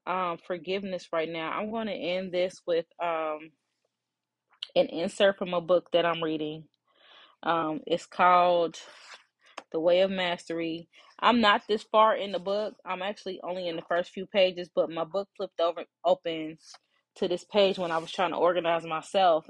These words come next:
and this just stuck out to me, and something was like, "You know what? You need to read this now." And it talks about how forgiveness heals. And this is what it says.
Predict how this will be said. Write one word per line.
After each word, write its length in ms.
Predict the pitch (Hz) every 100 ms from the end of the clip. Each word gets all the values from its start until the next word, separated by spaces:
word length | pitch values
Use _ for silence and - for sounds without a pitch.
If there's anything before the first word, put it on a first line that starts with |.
| -
and 540 | 160 156 160 156 156 156 _ _ _ _ _ _ _
this 220 | - 185 -
just 140 | 180
stuck 240 | - 156
out 180 | 160 156
to 100 | -
me, 240 | 160 160 151
and 100 | 147
something 300 | 180 165 156
was 120 | 156
like, 180 | 160 -
"You 80 |
know 160 | 170 170
what? 360 | 165 175 170 - _ _ _ _ _ _ _ _ _ _
You 120 | 185
need 160 | 185 180
to 60 |
read 260 | 165 175 165
this 180 | 165 165
now." 400 | 165 156 - 156 - _ _
And 440 | 175 175 160 160 160 _ _ _ - - - - - - _ - - -
it 160 | 233
talks 300 | - 240 -
about 480 | 226 202 202 - - _ _
how 300 | - 208 185 -
forgiveness 520 | 180 180 180 180 180
heals. 560 | - 202 165 170 - - _ _ _ _ - _ _ _ _ _ _ _ _ _ _ _ _ _ - -
And 100 | 185
this 140 | 190
is 100 | 190
what 160 | 180 180
it 100 | 175
says. 420 | - 170 156 165